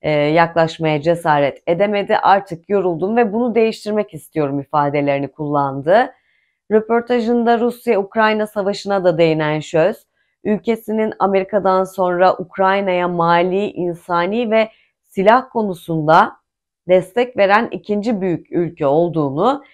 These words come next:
gelecek yıllarda da bu yardımlara devam edeceklerini garanti ettiklerini de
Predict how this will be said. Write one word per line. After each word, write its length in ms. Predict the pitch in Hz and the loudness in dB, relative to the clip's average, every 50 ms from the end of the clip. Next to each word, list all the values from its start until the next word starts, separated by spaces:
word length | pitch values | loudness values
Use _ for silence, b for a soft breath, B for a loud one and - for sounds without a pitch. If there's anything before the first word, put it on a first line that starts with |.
| b b b _ | b b b _
gelecek 480 | 147 160 156 156 147 196 262 262 262 254 | -2 -2 0 0 4 4 2 2 2 0
yıllarda 600 | 247 208 175 170 160 151 143 135 135 139 131 147 | 0 2 4 6 6 6 6 4 2 0 2 6
da 220 | 175 220 262 262 B B B B B _ | 6 6 6 4 B B B B B _
bu 120 | 214 254 | -2 4
yardımlara 680 | 262 226 185 170 160 151 147 147 147 147 147 175 208 196 | 6 8 8 8 6 4 0 -2 -2 0 0 0 2 4
devam 360 | 196 185 185 190 214 226 214 | 4 6 6 6 4 4 4
edeceklerini 1040 | 185 165 156 139 - 156 139 131 - - 131 139 135 135 143 185 240 285 294 285 - - | 2 0 0 -2 -2 -4 -4 -4 -4 -6 -4 -4 -2 -2 0 0 0 0 0 -4 -2 2
garanti 480 | 170 160 156 160 165 165 165 170 240 | 4 4 6 4 2 2 0 0 0
ettiklerini 720 | 214 185 - - - - - 143 151 143 139 139 135 131 131 | 0 0 -2 -4 -10 -8 -4 -2 -2 0 0 -2 -4 0 4
de 280 | 175 208 233 233 233 | 4 4 4 4 0